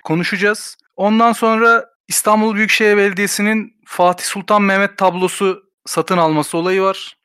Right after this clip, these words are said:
Bunu konuşacağız. Ondan sonra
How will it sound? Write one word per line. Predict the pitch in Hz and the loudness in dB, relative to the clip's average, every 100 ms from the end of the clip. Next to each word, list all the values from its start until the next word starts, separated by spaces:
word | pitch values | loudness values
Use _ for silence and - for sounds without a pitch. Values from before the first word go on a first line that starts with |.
| _ _ _ | _ _ _
Bunu | 147 190 | -6 -2
konuşacağız. | 208 202 - 196 208 202 - - _ - | 0 0 -2 -2 -2 -4 -12 -18 _ -4
Ondan | 233 226 208 | 2 2 2
sonra | 190 175 220 226 | 0 0 2 0